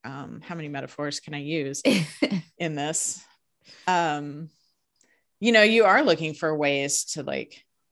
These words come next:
Speaker 1: be safe or
Speaker 2: Yeah,
Speaker 1: feel,
Speaker 2: to do
Speaker 1: like,
Speaker 2: things
Speaker 1: in
Speaker 2: the right
Speaker 1: control.
Speaker 2: way. Yeah.
Speaker 1: Right. But, like,
Speaker 2: Yeah.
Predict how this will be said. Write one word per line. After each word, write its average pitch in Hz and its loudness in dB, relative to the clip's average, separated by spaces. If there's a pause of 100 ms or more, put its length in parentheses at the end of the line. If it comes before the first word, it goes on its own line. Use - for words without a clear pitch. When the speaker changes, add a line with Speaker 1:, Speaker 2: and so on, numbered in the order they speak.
(160)
Speaker 1:
be 151 -2
safe - -6 (240)
or 160 0
Speaker 2:
Yeah, - 0
Speaker 1:
feel, 151 0
Speaker 2:
to 151 0
do 196 2
Speaker 1:
like, 180 4
Speaker 2:
things 170 4
Speaker 1:
in 170 2
Speaker 2:
the 151 4
right 139 4
Speaker 1:
control. 113 2
Speaker 2:
way. 98 2 (220)
Yeah. - 0
Speaker 1:
Right. 117 0 (360)
But, 185 2
like, 196 4
Speaker 2:
Yeah. - -8